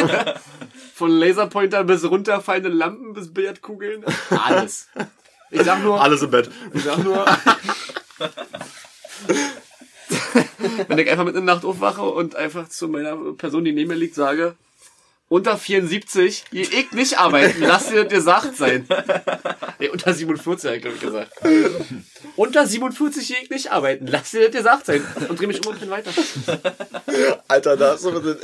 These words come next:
Speaker 2: wenn du einen neben dir hast, ey, da wär ich, glaub ich, erstmal so,
Speaker 1: Oder,
Speaker 2: „What
Speaker 1: oder,
Speaker 2: the fuck? What, what has happened?“
Speaker 1: ich komm hoch.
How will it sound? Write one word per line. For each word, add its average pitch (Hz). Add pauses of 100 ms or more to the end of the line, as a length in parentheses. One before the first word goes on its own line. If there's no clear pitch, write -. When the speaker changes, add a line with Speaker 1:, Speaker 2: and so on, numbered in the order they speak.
(100)
Speaker 2:
wenn 139
du 147
einen 123
neben 143
dir 151
hast, 147 (420)
ey, 165
da 156
wär 170
ich, 185
glaub 190
ich, 202
erstmal 180
so, 156 (580)
Speaker 1:
Oder, 151 (120)
Speaker 2:
„What 233
Speaker 1:
oder, -
Speaker 2:
the 180
fuck? 180
What, 226
what 269
has 175
happened?“ 269 (280)
Speaker 1:
ich 147
komm 165
hoch. 180